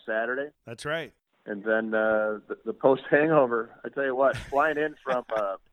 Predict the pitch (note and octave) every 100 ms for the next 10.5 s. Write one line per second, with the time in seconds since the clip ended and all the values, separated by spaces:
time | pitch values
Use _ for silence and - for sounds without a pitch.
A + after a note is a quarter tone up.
0 | _ A2 G2+ C3+ C#3+ B2 A2+ C#3 A#2+ G2
1 | - _ _ _ _ _ - C3+ B2 C3
2 | B2+ A2+ G#2 G2 - G#2+ - A#2+ A#2 A#2
3 | G2+ F#2+ - G#2+ G2+ F#2+ - B2 A2+ G#2
4 | A2+ B2+ F#2+ F#2+ G2+ G2 G#2+ A#2+ G2 F2+
5 | - G2+ G#2 - F#2+ - G#2 A2 F#2+ F#2+
6 | - - - A2+ G#2 - G#2 - _ _
7 | G#2+ A#2 C3 G#2 F#2+ E2+ E2+ E2+ E2 D#2+
8 | F#2 F2 G2+ G#2+ G2+ - _ _ - F#2+
9 | F#2 - G#2+ G#2+ A#2 A#2 B2+ G2+ A2 A2
10 | G#2+ G#2+ G#2+ G#2 G2+